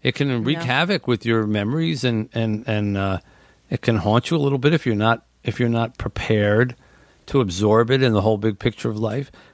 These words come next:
Speaker 1: But what will never haunt you is a discussion where you're able to exchange love and exchange feelings, uh,
Speaker 2: Yeah,
Speaker 1: even
Speaker 2: true.
Speaker 1: as both parties kind of know that we're coming down the home stretch. And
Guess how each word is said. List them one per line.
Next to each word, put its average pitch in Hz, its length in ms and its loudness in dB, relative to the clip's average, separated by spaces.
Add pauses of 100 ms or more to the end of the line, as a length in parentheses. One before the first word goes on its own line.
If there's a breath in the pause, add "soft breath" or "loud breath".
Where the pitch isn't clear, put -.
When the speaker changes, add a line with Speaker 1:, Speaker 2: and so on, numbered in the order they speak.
Speaker 1:
But 147 120 2
what 160 180 2
will 143 120 6
never 151 340 4
haunt 107 280 2
you 107 260 -2
is 113 500 0 (500)
a 131 80 0
discussion 120 840 0
where 123 360 4 (680)
you're 127 400 0
able 123 340 2
to 120 160 -2 (220)
exchange 127 600 0
love 113 400 2
and 117 100 -2
exchange 117 500 -2
feelings, 101 560 -2 (680 soft breath)
uh, 113 220 2
Speaker 2:
Yeah, 160 200 0
Speaker 1:
even 127 300 4
Speaker 2:
true. 120 60 6
Speaker 1:
as 107 60 2
both 120 340 0
parties 113 400 2
kind 113 240 -2
of 101 100 -4
know 110 220 0
that 113 160 2
we're 107 140 -2
coming 107 300 0
down 101 220 0
the 101 80 0
home 104 200 0
stretch. 131 460 -2
And 101 200 -2